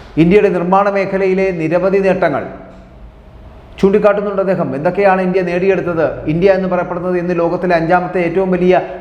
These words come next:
വ്യാവസായിക ഉൽപ്പാദന രാജ്യമായി മാറിയിരിക്കുന്നു എന്നുള്ള കാര്യം രാഹുൽ ഗാന്ധി മറന്നുപോകുന്നു. രണ്ടാമത്തെ വലിയ സ്റ്റീൽ ഉൽപ്പാദക രാജ്യമായി ഇന്ത്യ മാറിയത് മറന്നുപോയിരിക്കുന്നു. രണ്ടാമത്തെ വലിയ സിമന്റ് ഉൽപ്പാദക രാജ്യമായി മാറിയത് രാഹുൽ ഗാന്ധി മറന്നുപോയിരിക്കുന്നു.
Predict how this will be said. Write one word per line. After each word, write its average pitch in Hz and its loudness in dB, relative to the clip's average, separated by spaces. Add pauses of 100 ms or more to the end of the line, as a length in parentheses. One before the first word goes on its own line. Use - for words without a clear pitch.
വ്യാവസായിക 180 2 (400)
ഉൽപ്പാദന 190 0
രാജ്യമായി 180 -2
മാറിയിരിക്കുന്നു 180 -2
എന്നുള്ള 175 -4
കാര്യം 165 0 (120)
രാഹുൽ 147 2
ഗാന്ധി 165 -2
മറന്നുപോകുന്നു. 147 -2 (460)
രണ്ടാമത്തെ 185 2
വലിയ 180 2
സ്റ്റീൽ 190 -2
ഉൽപ്പാദക 185 0
രാജ്യമായി 175 0
ഇന്ത്യ 175 -4
മാറിയത് 165 -2
മറന്നുപോയിരിക്കുന്നു. 147 -2 (440)
രണ്ടാമത്തെ 190 4
വലിയ 190 4
സിമന്റ് 196 0
ഉൽപ്പാദക 190 2
രാജ്യമായി 175 0
മാറിയത് 165 -2
രാഹുൽ 156 0
ഗാന്ധി 151 -2
മറന്നുപോയിരിക്കുന്നു. 127 -4